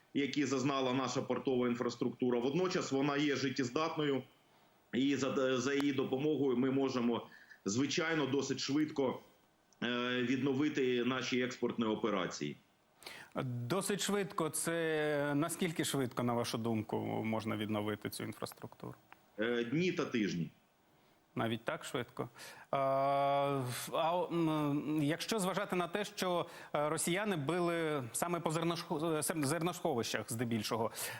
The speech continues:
Speaker 2: е, чи можна з цього, на вашу думку, зробити висновок, що їх, е, е, ну, взагалі цікавить не знищення портів як таких, в принципі, а от саме недопущення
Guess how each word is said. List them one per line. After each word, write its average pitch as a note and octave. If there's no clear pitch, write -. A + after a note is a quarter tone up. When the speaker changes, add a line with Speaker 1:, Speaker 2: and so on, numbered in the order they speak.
Speaker 2:
е, C#3
чи F#3+
можна B3+
з -
цього, F#3
на F3
вашу E3
думку, F3
зробити D#3
висновок, F3+
що D3+
їх, F3
е, D3
е, D3
ну, D3+
взагалі D3+
цікавить E3+
не E3
знищення G#3
портів E3+
як B2
таких, A#2+
в -
принципі, A2+
а C3+
от D3+
саме F3
недопущення E3+